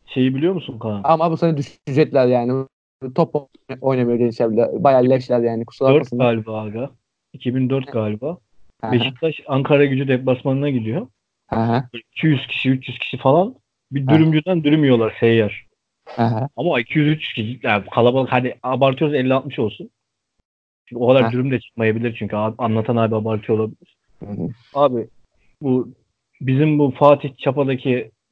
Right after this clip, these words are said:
Speaker 1: işte topluluğun lideri mi diyeyim, reisi mi diyeyim, ne, o-, ne diyorsanız
Speaker 2: Aha.
Speaker 1: işte.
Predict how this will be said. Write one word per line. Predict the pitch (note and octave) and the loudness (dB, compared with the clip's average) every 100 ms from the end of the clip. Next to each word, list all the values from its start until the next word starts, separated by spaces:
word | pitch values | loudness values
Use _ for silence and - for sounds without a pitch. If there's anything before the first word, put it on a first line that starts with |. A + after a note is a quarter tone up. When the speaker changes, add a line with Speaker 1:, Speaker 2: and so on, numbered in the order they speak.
| _ | _
Speaker 1:
işte | A#2+ - A2+ G#2+ - | -14 -2 -2 -2 -6
topluluğun | B2+ B2+ C#3 C#3+ C3+ - _ _ _ _ - | -6 -2 2 2 2 -4 _ _ _ _ -2
lideri | B2+ C3 C3 D3 | 0 2 2 2
mi | C3+ | 0
diyeyim, | G#2+ G2+ | -2 -2
reisi | A2 A2 - | -2 -2 -4
mi | |
diyeyim, | A#2 G2 F#2+ | -4 -6 -8
ne, | G2 | -8
o-, | A2 A2+ A#2+ | -4 -2 0
ne | A#2 | 0
diyorsanız | A2 A#2 B2+ - _ _ - B2 G#3 | 0 -2 -2 -8 _ _ -8 -2 -2
Speaker 2:
Aha. | A2+ | -2
Speaker 1:
işte. | G#2+ | -6